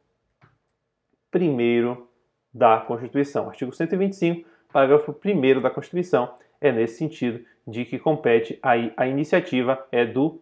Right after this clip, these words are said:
Tribunal de Justiça. Artigo cento e vinte e cinco, parágrafo primeiro, é a nossa resposta pra questão de número sete. Tranquilo? Se você gostou dessa,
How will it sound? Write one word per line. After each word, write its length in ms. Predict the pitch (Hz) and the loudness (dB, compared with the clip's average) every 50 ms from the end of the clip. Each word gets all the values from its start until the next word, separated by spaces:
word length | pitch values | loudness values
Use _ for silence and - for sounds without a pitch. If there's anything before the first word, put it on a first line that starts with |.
| _ - | _ -2
Tribunal 340 | 143 147 147 156 135 117 117 | -2 -2 0 0 0 0 -2
de 100 | 113 117 | -2 -4
Justiça. 440 | 139 135 - - 113 101 - - - _ _ _ _ - | -10 -12 -8 -8 -8 -8 -8 -12 -20 _ _ _ _ -16
Artigo 280 | - 113 - 131 120 | -14 -10 -8 -8 -8
cento 180 | - 143 135 - | -6 -6 -6 -4
e 60 | 143 | -2
vinte 140 | 139 151 151 | -4 -4 -4
e 20 | |
cinco, 280 | - - 175 175 170 - | -6 -6 -6 -6 -2 4
parágrafo 360 | - 147 131 120 131 147 - | 4 4 6 4 2 0 0
primeiro, 400 | - 196 180 147 139 139 139 - - - _ - | 0 0 4 6 6 6 6 4 -12 -16 _ 0
é 80 | - 151 | 2 4
a 40 | 147 | 4
nossa 280 | 131 127 131 - - | 4 2 0 0 0
resposta 520 | 147 151 151 151 - - 117 113 - - - | 2 2 2 2 2 0 0 0 0 -2 -4
pra 100 | 131 - | -4 -2
questão 460 | - - - - 117 110 110 110 - _ _ - | -4 -4 -4 -4 -2 -2 -2 -4 -8 _ _ -18
de 380 | 113 101 113 113 113 113 - _ _ _ _ - | -14 -8 -6 -6 -6 -6 -10 _ _ _ _ -12
número 560 | 113 110 107 104 104 107 110 127 - - - _ _ _ | -8 -8 -4 0 0 0 0 0 -6 -8 -18 _ _ _
sete. 560 | _ _ - - - 139 110 - - - - | _ _ -2 6 6 6 6 6 0 -10 -8
Tranquilo? 540 | - 160 170 - 226 233 226 220 226 - - - _ _ _ _ _ | -6 -4 -2 4 6 8 8 8 6 4 -6 -16 _ _ _ _ _
Se 120 | - 214 | 0 2
você 180 | 202 196 214 190 | 4 6 6 6
gostou 400 | 196 196 196 - 180 185 180 135 | 6 6 4 4 4 4 6 6
dessa, 420 | 143 147 147 160 156 - - - | 6 6 6 6 4 2 2 -2